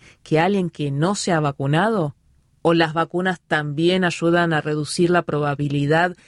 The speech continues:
de que la enfermedad se alargue? Si hay una ventaja, ¿qué tan grande es?,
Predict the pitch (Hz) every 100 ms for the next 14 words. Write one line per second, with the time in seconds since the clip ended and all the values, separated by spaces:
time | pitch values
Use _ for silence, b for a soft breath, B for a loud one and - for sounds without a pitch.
0 | b 160 160 170 160 151 156 151 156 165
1 | 180 - 160 147 135 120 120 - _ _
2 | _ _ _ - - 214 254 247 185 165
3 | 160 139 - 127 123 _ _ _ - 214
4 | 247 226 185 165 147 143 135 127 123 -
5 | -